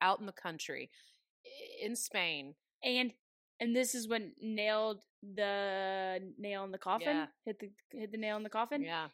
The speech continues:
Speaker 2: He had told her that he was in Russia, I think,
Speaker 1: Mm-hmm.
Speaker 2: working on
Speaker 1: Sure.
Speaker 2: an operation or some experiment, some lab experiment.
Speaker 1: Yeah.
Speaker 2: And he was there in the home with his family and the kids.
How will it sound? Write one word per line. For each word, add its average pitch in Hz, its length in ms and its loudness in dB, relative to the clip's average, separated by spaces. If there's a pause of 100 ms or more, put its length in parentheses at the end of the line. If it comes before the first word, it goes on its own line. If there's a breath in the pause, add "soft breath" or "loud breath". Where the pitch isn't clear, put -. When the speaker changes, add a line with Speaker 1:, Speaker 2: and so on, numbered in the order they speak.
Speaker 2:
He 254 280 0
had 226 140 0
told 220 300 -2
her 226 460 4
that 196 120 -2
he 214 220 -10
was 190 280 -2
in 175 220 -6
Russia, 190 360 -2
I 180 100 -2
think, 170 280 -6
Speaker 1:
Mm-hmm. 165 300 -16
Speaker 2:
working 190 360 -8
on 160 220 -4
Speaker 1:
Sure. 165 100 -4
Speaker 2:
an 175 160 -8
operation 180 840 -4
or 180 140 -4
some 175 240 -8
experiment, 165 760 -10
some - 240 -18
lab 156 280 -8
experiment. 160 600 -10 (140)
Speaker 1:
Yeah. 165 200 -6 (160)
Speaker 2:
And 156 400 -14
he 175 180 -18
was 160 220 -18
there 117 380 -10 (100)
in 175 180 -12
the 143 80 -8
home - 360 -10 (140)
with - 120 -14
his - 140 -16
family 110 400 -16 (200)
and 175 140 -14
the 139 60 -12
kids. - 480 -14